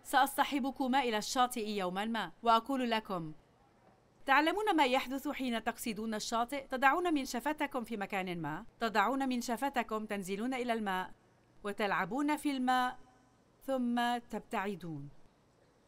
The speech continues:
صحيح؟ وإذا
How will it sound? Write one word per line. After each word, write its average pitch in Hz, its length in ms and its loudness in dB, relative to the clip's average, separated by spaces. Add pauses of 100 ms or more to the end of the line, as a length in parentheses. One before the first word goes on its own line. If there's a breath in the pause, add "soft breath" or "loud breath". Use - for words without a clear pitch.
(840)
صحيح؟ 214 360 -6 (1080 loud breath)
وإذا 302 840 4